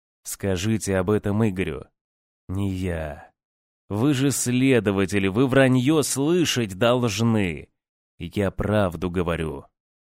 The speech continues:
Владимир Яковлевич говорил все это с таким тоном, с таким жаром, что Вика даже удивилась.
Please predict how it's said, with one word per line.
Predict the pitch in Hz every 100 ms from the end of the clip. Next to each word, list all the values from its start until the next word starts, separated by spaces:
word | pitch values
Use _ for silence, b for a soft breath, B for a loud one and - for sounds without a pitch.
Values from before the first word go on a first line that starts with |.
| _ _ _ -
Владимир | 98 123 156 208
Яковлевич | 175 160 143 170 175 156 120
говорил | 139 165 170
все | 139 170
это | 165 147
с |
таким | - 139 151 143
тоном, | 131 180 190 135
с | 110
таким | - 127 165 156
жаром, | 107 160 185 139
что | 113 - 139
Вика | 131 135 202 156
даже | 127 151 127
удивилась. | 147 135 175 196 156 95 80 -